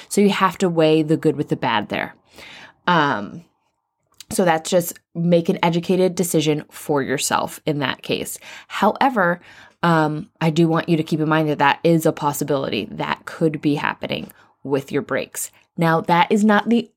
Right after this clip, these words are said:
only reason why your thread could be breaking. And it ties into what she then said. She's experiencing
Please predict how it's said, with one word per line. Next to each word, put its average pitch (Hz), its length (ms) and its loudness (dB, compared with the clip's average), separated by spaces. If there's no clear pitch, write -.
only 254 380 4
reason 151 380 2
why 135 180 0
your - 220 0
thread 135 260 0
could - 160 -14
be - 80 -6
breaking. - 480 -8
And 175 220 0
it 175 220 0
ties 180 520 0
into 160 840 0
what 151 400 0
she 170 180 0
then 156 280 0
said. 151 260 -2
She's 160 400 -4
experiencing 160 1000 0